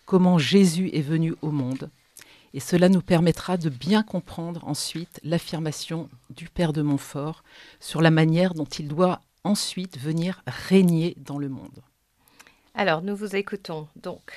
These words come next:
Speaker 2: ces textes. C'est
Speaker 1: Donc, c'est Saint Luc, des, dans, dans le,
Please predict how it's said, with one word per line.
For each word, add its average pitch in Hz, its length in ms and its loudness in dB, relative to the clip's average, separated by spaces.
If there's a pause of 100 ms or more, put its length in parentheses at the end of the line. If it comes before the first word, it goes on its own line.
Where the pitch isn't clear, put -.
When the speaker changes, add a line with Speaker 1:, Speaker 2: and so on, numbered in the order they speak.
(120)
Speaker 2:
ces - 220 -16
textes. - 460 -6 (440)
C'est 220 260 0
Speaker 1:
Donc, 214 160 6
c'est 208 280 6
Saint 226 220 4
Luc, - 380 0
des, 156 380 -2
dans, 156 340 0
dans 151 180 -4
le, 139 560 -4